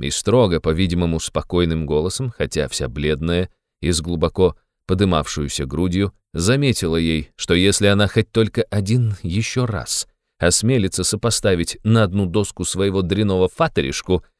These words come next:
с ее папенькой, то она, Катерина Ивановна, сорвет с нее чепчик и растопчет его ногами. Услышав это, Амалия Ивановна забегала по комнате, крича изо всех сил, что она хозяйка, и чтоб Катерина Ивановна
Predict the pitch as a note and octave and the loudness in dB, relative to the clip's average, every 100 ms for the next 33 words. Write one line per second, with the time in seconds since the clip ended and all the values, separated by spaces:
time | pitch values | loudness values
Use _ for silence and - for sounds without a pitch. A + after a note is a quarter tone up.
0 | _ - - A2 A#2 - C3+ D3 F#2+ F2 | _ -4 2 4 2 2 0 0 -2 0
1 | D#2 C#2+ _ _ _ _ F2+ F#2+ G2 C#3 | -2 -2 _ _ _ _ 4 6 6 4
2 | G#2 F#2 - F#2 F#2 F#2 G2+ G2 F2+ F2 | 4 2 0 2 4 4 6 4 2 0
3 | - B2+ C3 B2+ - G2+ G2 - D#3 - | 2 2 4 2 2 -2 -2 0 -2 0
4 | G2 - B2+ C#3+ D3+ - A#2+ G2+ - F#2 | -4 2 4 6 4 2 0 0 -2 -4
5 | F2 F2 E2+ F2 E2+ E2 D#2+ D#2+ _ _ | 0 2 2 2 2 2 0 -6 _ _
6 | _ _ _ _ _ _ G#1+ B1 C2+ C#2 | _ _ _ _ _ _ -12 -10 -6 -6
7 | - D2+ - D2+ - D#2+ _ _ _ - | -4 -4 0 0 2 -2 _ _ _ -4
8 | C#2+ E2 E2+ E2 E2+ F2 E2+ E2+ D#2+ D#2+ | 0 2 4 4 4 4 2 0 0 2
9 | E2 D#2 E2 F2 - F#2 E2 D2 - - | 0 2 0 0 0 0 0 -4 -8 -12
10 | - _ _ - F#2 F2+ G2 F#2+ F2 F2 | -18 _ _ 0 0 2 2 2 2 0
11 | F#2+ F2 - B2 F2 - - - F#2 G#2 | 0 -2 -2 -2 -2 -4 -6 -2 -2 0
12 | - G#2+ - B2 - - - _ _ - | 2 2 4 2 0 -8 -12 _ _ -8
13 | D2 - A2 - A2 A2+ B2 A#2+ - A#2 | -4 0 0 0 0 2 2 2 0 0
14 | G#2+ C3 A2 F2+ F2 | 2 2 2 0 -2